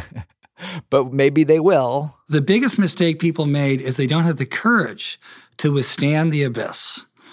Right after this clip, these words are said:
Speaker 2: But when you go through life, no matter what you're trying to do, if you're changing a personal habit, it's really hard. You know, you wanna get in shape, you wanna exercise, you start running.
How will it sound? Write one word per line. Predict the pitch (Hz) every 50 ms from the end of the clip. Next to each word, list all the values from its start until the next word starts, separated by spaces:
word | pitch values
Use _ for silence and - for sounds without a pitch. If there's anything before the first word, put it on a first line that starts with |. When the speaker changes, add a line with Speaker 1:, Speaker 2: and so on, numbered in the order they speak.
| - - - - -
Speaker 2:
But | - 160
when | 147 143 147
you | 175 226
go | 233 240 226
through | 226 - 196 156
life, | 147 147 139 113 104 98 - - - - _ _ -
no | 151 165
matter | 165 170 165 156 143
what | 139 156 220 247
you're | - 233
trying | 196 - 190 175 156
to | 143
do, | 139 123
if | 113 127
you're | 117
changing | - - 165 151 151 139 143 127
a | 120 117
personal | - - - 190 185 - - 175 147
habit, | 120 139 151 147 170 214 254 247 - _ _ _ _ _ _ _ _ _ _ _ _ _ _ _ -
it's | - 147 - -
really | 143 151 156 175 185
hard. | 185 240 302 302 254 - 110 - - _ _ _ _ - - - - _ _ _
You | - 160
know, | 156
you | 147 151 151
wanna | 165 180 185
get | 175 196 190
in | 185
shape, | 165 - - 247 247 175 -
you | 147 156
wanna | 160 165 170
exercise, | 190 214 - - 165 - - 135 123 113
you | 127
start | - - 170 170 170 156
running. | 170 208 254 254 147 104 - -